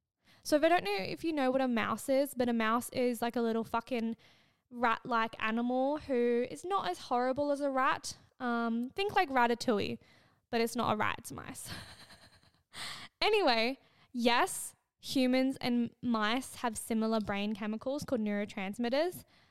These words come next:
but can you therefore assume that whatever happens in a m-, mouse is going to be the same that happens in a human?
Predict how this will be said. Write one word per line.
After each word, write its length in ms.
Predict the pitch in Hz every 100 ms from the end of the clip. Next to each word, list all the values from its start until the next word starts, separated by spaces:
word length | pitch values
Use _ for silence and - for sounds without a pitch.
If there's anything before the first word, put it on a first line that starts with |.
| _ _ -
but 180 | 254 -
can 300 | - 247 285
you 180 | 339
therefore 560 | 262 233 226 - 240 226
assume 600 | 233 - 226 202 233 285
that 280 | 247 208 - - _ _ -
whatever 400 | 240 226 226 226
happens 480 | - 214 - 233 220
in 120 | 220
a 20 |
m-, 220 | 220 214 - _ _ _ _
mouse 580 | - 233 202 202 254 - -
is 160 | 240
going 260 | - 208 214
to 100 | 226
be 120 | 214
the 100 | 214
same 320 | 208 202 196
that 100 | 202
happens 340 | - 202 220 208
in 80 |
a 40 | 208
human? 560 | - 208 196 226 262